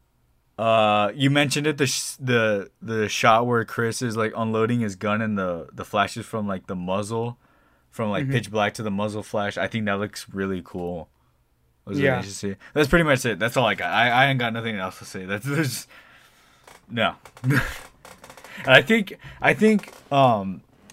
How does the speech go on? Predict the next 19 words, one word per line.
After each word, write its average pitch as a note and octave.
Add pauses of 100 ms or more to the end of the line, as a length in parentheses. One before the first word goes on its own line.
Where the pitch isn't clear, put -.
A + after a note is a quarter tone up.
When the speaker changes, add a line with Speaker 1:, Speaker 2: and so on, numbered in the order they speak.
(800)
Speaker 1:
like, A#2
a, A#2+ (180)
a C3
good C3
majority C#3
of, A#2+
like, G#2+ (840)
why A#2
I C#3
enjoyed A#2+
this D3
movie E3
was D3+
because B2+
we B2
got A#2+
D-box G2+
<laughs> -
seats. -